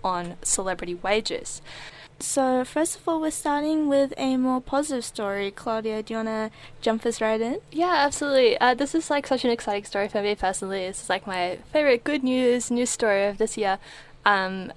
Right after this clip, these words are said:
Speaker 1: a woman, twenty-eight-year-old woman called Alexandria Ocasio-Cortez, um, has just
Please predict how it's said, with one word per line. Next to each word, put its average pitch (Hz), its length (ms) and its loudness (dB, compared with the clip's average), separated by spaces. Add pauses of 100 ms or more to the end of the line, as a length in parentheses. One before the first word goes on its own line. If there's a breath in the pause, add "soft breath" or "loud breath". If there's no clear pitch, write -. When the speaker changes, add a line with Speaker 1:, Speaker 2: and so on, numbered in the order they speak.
Speaker 1:
a 180 240 0
woman, 262 380 4
twenty-eight-year-old 254 460 2
woman 208 260 2
called 202 280 2
Alexandria 196 800 0
Ocasio-Cortez, 285 1200 0 (120)
um, 180 300 -2
has 190 340 -4
just - 360 -4